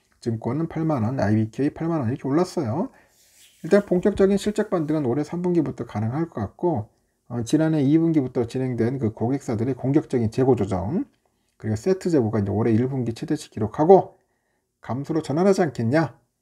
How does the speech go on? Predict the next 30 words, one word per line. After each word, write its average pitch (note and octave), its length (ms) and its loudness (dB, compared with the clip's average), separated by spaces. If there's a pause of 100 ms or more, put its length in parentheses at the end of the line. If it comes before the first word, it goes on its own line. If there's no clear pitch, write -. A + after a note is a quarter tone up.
(340)
그리고 D3+ 220 2
데이터 F#3+ 260 4
센터 F3+ 340 -4
투자 F#3 280 0
확대, D3+ 480 -4
피씨 - 260 -4
판매 D#3+ 260 -2
증가, B2 520 0 (160)
이걸 B2 240 2
염두에 C3 320 0
뒀을 A2 360 -2
때, D3 280 -4 (800)
어, G#2+ 280 -2
일부 E3 360 4
세트 G3+ 360 -2
업체 D#3+ 280 -2
부품 D3 340 -6
주문이 B2 300 -4
시작됐다고 A2+ 580 -6
봅니다. B2+ 680 0
분석되고, A2 840 -2 (640)
하이닉스의 G#3+ 500 2
목표 C#3+ 260 -2
주가는 D#3 340 -4
삼성월증 D#3+ 600 -2
목표 A2+ 240 -4
주가 C3 200 -6
상향은 C3 360 -2
이루어지지 B2 360 0
않았습니다. G#2+ 880 -4